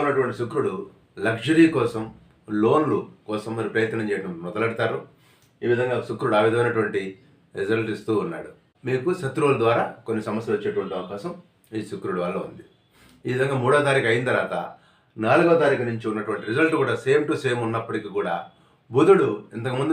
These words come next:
మీకు కొంత పాజిటివ్గా ఉన్న వా-, బుధుడు కొంత నెగిటివ్ అవుతాడు. ఆ విధంగా బుధుడు నాలుగో తారీఖు నుంచి ఒక నెల రోజుల పాటు ఉంటాడు. ఈ బుధుడి వల్ల ఏం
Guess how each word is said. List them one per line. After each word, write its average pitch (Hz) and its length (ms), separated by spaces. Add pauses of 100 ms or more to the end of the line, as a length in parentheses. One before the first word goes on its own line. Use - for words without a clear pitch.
మీకు 110 160
కొంత 110 240
పాజిటివ్గా 131 440 (100)
ఉన్న 110 180
వా-, 92 220 (160)
బుధుడు 127 280 (680)
కొంత 120 160 (140)
నెగిటివ్ 139 320
అవుతాడు. 113 340 (640)
ఆ 120 100
విధంగా 147 280 (120)
బుధుడు 165 240 (100)
నాలుగో 156 260 (100)
తారీఖు 120 300
నుంచి 110 260 (580)
ఒక 104 60 (100)
నెల 107 180
రోజుల 127 200
పాటు 117 200
ఉంటాడు. 104 280 (640)
ఈ - 20 (100)
బుధుడి 143 280
వల్ల 156 220
ఏం 135 40